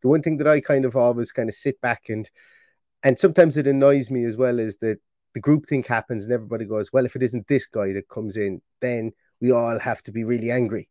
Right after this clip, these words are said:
because it can only be this guy. And it's the only guy that can, that can fix the issues for us."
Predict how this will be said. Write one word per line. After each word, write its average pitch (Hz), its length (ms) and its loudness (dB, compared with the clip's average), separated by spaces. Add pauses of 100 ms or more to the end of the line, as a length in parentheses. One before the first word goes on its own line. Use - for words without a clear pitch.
(120)
because 117 320 -6
it 120 60 -6
can 160 160 2
only 151 220 4
be 131 100 0
this 127 160 -2
guy. 120 140 -4
And 110 100 -8
it's - 100 -12
the 160 80 -4
only 170 240 6
guy 143 180 -2
that 139 140 -4
can, 127 220 -14 (260)
that - 80 -10
can 139 140 0
fix - 260 -4
the 143 140 2
issues 123 340 -4
for 104 180 -6
us." - 200 -14